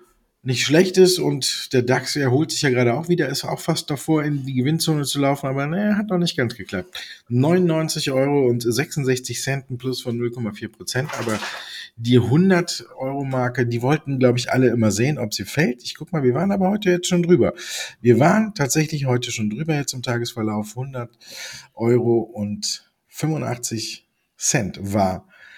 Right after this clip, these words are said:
tatsächlich die Marke, die aber Porsche dann nicht heute halten konnte. Aber das ist, glaub ich, einer der Gründe. Und natürlich wollte man die Zahlen wissen, aber die sind ja erst heute gekommen. Trotzdem ist bei uns in den Top hundert in dieser Woche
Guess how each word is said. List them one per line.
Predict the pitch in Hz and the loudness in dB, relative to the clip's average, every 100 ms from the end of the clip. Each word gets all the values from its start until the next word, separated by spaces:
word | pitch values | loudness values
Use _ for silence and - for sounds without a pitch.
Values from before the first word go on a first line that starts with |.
| _ | _
tatsächlich | - 101 110 110 107 | -6 -2 -2 -4 -4
die | 101 | -2
Marke, | 104 120 160 135 | 0 0 0 -4
die | 123 127 | -2 -2
aber | 120 123 120 | -2 -2 -2
Porsche | 120 113 123 | -4 -2 -2
dann | 107 107 107 107 107 | 0 0 0 0 0
nicht | 120 117 113 | 0 -2 -2
heute | 107 104 98 104 101 | -2 -2 -2 -4 -4
halten | 101 90 | -4 -6
konnte. | 82 82 85 | -14 -14 -6
Aber | 101 | 0
das | 117 143 | 4 4
ist, | 131 | 4
glaub | 143 143 | 6 6
ich, | 135 | 6
einer | 127 151 | 6 8
der | 143 | 8
Gründe. | 120 139 147 | 8 8 8
Und | 143 - - - | 6 2 -12 -10
natürlich | - 117 117 131 127 113 | 2 2 6 6 6 6
wollte | 123 123 | 4 6
man | 123 | 4
die | 110 101 | 2 2
Zahlen | - 143 147 131 | 4 6 6 4
wissen, | 131 139 | 2 2
aber | 117 113 | 2 2
die | 107 | 0
sind | 113 | 0
ja | 117 95 | 0 0
erst | 92 - | 0 0
heute | 131 131 | 0 2
gekommen. | 117 117 113 113 - - - | 0 0 -2 -2 -10 -20 -12
Trotzdem | - 131 - 127 | -4 0 0 -2
ist | 123 | 0
bei | 120 | 2
uns | 123 170 135 | 4 2 2
in | |
den | 123 120 | 0 0
Top | 117 147 - | 0 -4 -4
hundert | 107 139 175 160 | -2 2 2 0
in | 120 | -2
dieser | 117 123 117 | -2 0 0
Woche | 117 123 | 0 -4